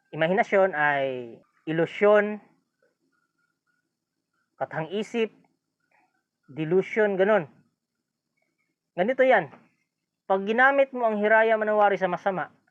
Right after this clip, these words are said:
ilusyon na yun. Nagdarasal ka ng masama,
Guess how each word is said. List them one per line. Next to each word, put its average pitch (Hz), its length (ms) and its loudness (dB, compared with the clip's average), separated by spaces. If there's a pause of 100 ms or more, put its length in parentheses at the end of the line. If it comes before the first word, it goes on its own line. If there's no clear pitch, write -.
(1400)
ilusyon 190 320 -2
na 151 160 -6
yun. 143 80 -8 (1700)
Nagdarasal 180 560 0
ka 214 80 0
ng 202 160 0
masama, 190 400 -2